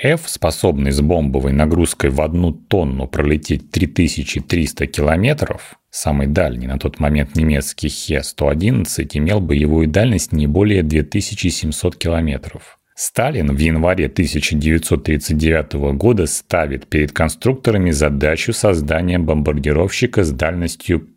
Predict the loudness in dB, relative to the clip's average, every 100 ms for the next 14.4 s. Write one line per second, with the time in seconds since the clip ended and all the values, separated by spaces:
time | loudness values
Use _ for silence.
0 | _ 0 0 -2 -6 -6 -6 -6 -8 -8
1 | -6 -6 -6 -8 -10 -14 -16 -20 _ _
2 | _ -8 0 0 2 0 -2 -4 -4 0
3 | -2 0 0 2 2 2 2 2 4 4
4 | 4 4 4 4 4 2 0 0 0 2
5 | 2 2 2 2 2 0 2 -2 -2 0
6 | 0 0 -2 -2 -2 0 2 2 2 0
7 | 0 2 2 0 -2 2 2 4 2 0
8 | -2 -2 0 0 -2 -4 -8 -6 -4 -2
9 | 0 0 0 0 2 0 0 0 0 0
10 | -2 -2 -2 0 0 0 0 0 0 0
11 | 0 0 -2 2 2 2 2 2 2 2
12 | 0 0 0 2 2 0 -2 -2 0 0
13 | 0 0 -2 0 0 -2 -2 -6 -2 0
14 | 0 -4 -16